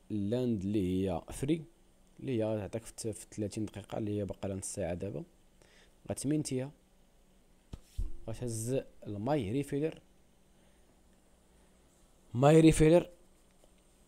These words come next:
ياك، غادي تدخل، غتحل واحد العشرة د الكونطات، كل كونط في براوزر واحد، براوزر جوجل كروم.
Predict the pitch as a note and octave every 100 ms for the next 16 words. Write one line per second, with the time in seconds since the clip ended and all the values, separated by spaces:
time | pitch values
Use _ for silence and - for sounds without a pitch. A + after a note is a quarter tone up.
0 | - - - - - - - - - C3+
1 | G2 - - - - - B2 C3+ A#2+ -
2 | D#3 C#3+ - C3+ C3+ A#2 F#2+ - - G2
3 | F2+ - B2+ A2+ - G#2 G2 C3+ D#3 -
4 | - - - - - - - - - -
5 | - - - - - C3+ C3+ C#3+ C#3+ C3+
6 | D#3+ F3 E3+ - - - - - _ -
7 | - _ - _ - - - - _ _
8 | _ - - A2+ A#2 D#3+ F3 C#3+ D3 D3
9 | B2 - - - - _ - - A#2 A#2+
10 | E2+ D#2+ - - - - - - - F#2+
11 | G#2+ A2+ D#3+ C#3